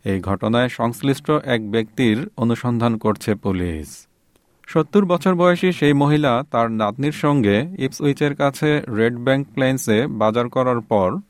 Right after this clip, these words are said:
সেখানে আন্ডারগ্রাউন্ড কার পার্কে এক ব্যক্তি তার বুকে ছুরিকাঘাত করে।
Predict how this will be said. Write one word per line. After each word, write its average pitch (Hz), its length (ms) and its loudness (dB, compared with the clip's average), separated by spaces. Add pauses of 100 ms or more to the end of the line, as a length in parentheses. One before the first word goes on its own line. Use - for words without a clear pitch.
(360)
সেখানে 165 380 -2
আন্ডারগ্রাউন্ড 156 640 -2
কার 143 180 -2
পার্কে 147 460 -2
এক 110 240 -2
ব্যক্তি 120 400 0
তার 107 280 0
বুকে 101 420 0
ছুরিকাঘাত 98 560 -2
করে। 80 560 -6